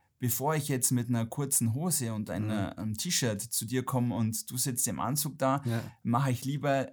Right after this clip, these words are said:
Speaker 1: auf Anzug und weiß, wenn ich jetzt wieder hoffentlich mal eingeladen werde,
Speaker 2: Ja.
Speaker 1: dass ich mich dann vielleicht auch von der Krawatte vorher trennen darf. <laughs>
Speaker 2: Okay,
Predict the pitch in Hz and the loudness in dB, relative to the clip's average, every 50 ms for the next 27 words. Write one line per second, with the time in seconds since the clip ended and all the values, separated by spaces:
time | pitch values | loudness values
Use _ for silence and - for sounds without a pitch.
0 | - _ _ _ _ - 95 110 110 - - - 123 175 - - 180 175 175 175 | -12 _ _ _ _ 0 0 0 0 0 0 2 2 4 4 4 4 2 2 2
1 | 135 123 107 113 98 120 143 147 - 127 117 120 120 127 127 123 - 135 120 123 | 0 2 4 4 4 4 4 2 2 0 0 0 2 4 2 2 2 0 -2 0
2 | - - - 117 117 156 156 165 131 113 107 - - - - 135 147 - 123 107 | -2 -4 -4 -4 -4 0 2 2 2 2 0 -2 -8 -4 -2 -2 2 2 2 2
3 | 123 143 160 - - 120 113 82 87 117 165 135 123 107 98 101 104 101 104 104 | 2 -2 -2 0 2 2 2 2 2 0 0 0 2 2 2 2 2 2 2 2
4 | 104 113 123 147 107 107 110 107 110 110 - 120 120 120 - 127 117 135 131 131 | 0 0 0 0 2 2 2 2 2 2 2 4 4 4 4 4 4 4 4 4
5 | 131 - 113 110 131 131 - 123 113 117 120 - 120 117 - 120 117 113 113 110 | 2 2 2 2 2 2 2 2 2 2 2 0 -2 -2 0 2 2 2 0 0
6 | - 113 98 104 113 147 147 139 117 - - 120 123 123 110 113 - 120 127 127 | -4 -2 0 0 0 0 0 0 0 0 2 4 4 4 2 2 0 2 4 6
7 | 123 117 107 104 98 107 107 - - - 107 107 104 123 120 120 127 143 | 6 6 6 4 4 2 2 0 -2 -2 -2 2 2 4 4 4 2 2